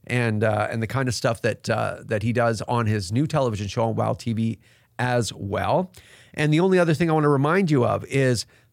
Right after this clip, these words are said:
the C C F R's Best Day Ever contest is coming to an end very soon,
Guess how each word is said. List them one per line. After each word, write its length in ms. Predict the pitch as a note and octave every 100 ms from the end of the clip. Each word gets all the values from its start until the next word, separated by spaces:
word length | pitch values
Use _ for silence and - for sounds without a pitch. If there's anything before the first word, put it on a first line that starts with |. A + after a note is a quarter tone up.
| _
the 140 | - B2
C 220 | - F3+
C 120 | F#3
F 120 | E3
R's 320 | D#3 D3 B2+ -
Best 460 | G2+ C#3+ D3+ -
Day 260 | C#3 C#3 C#3
Ever 280 | B2+ C#3+ D#3
contest 560 | B2 C3 A#2+ A#2+ -
is 120 | C3
coming 360 | - B2 C3+ D3+
to 180 | - D3
an 60 | C3+
end 280 | A2+ B2
very 420 | A2 G2+ A#2 D3+ F3
soon, 440 | - C#3 B2+